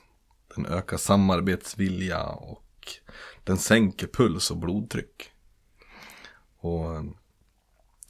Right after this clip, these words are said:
ökar smärttröskel och, eh, ökar stresstålighet. Så den, den, oxytocin har väldigt många, många bra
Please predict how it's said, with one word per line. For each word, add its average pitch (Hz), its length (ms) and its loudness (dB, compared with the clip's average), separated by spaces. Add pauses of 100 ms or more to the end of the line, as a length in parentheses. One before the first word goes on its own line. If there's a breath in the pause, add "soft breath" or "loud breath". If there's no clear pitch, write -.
(140)
ökar 92 280 2
smärttröskel - 1040 -4 (100)
och, - 340 -10 (960 loud breath)
eh, 95 480 -12 (640)
ökar 92 280 0
stresstålighet. 85 1040 -4 (1040 loud breath)
Så 95 360 0 (160)
den, 82 480 -4
den, 92 360 2
oxytocin 98 600 0
har 76 360 -2 (140)
väldigt 82 300 -4
många, 80 340 -2 (540)
många 76 320 -6
bra - 440 -8